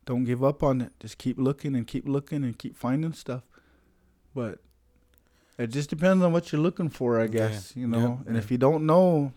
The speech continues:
Speaker 1: then you gotta keep, keep asking yourself and try to find out what you wanna do. So they say, "Ni tu eho,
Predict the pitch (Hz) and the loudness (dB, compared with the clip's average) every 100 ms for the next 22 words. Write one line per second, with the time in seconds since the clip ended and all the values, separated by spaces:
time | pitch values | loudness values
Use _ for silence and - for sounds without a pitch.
0 | - 120 120 - - 110 127 120 120 - | -6 -4 -4 -6 -6 -2 0 0 -2 -6
1 | 131 - _ _ - - - 117 135 - | -8 -8 _ _ -14 -8 -4 -2 -2 -2
2 | 131 123 - 110 110 - 110 107 - - | -2 -2 -4 -4 -6 -12 -12 -12 -6 -4
3 | 123 - 127 131 135 107 120 120 123 123 | -2 -2 -2 2 2 0 -4 -8 -6 -4
4 | 120 110 135 139 - - - - _ - | -4 -4 -8 -8 -12 -20 -20 -20 _ -4
5 | 139 135 170 160 147 120 151 175 160 135 | 0 2 2 2 2 2 4 6 6 6
6 | 127 113 | 0 -2